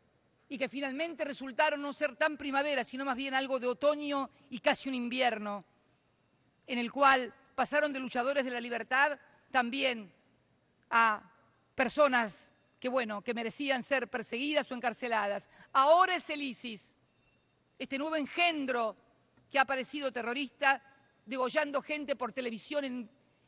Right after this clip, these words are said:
en verdaderas puestas en escena, que uno se pregunta cómo, desde dónde,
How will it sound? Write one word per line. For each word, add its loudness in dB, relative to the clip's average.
en -2
verdaderas 0
puestas -2
en -6
escena, -4
que -16
uno -6
se -8
pregunta -2
cómo, 4
desde -4
dónde, 2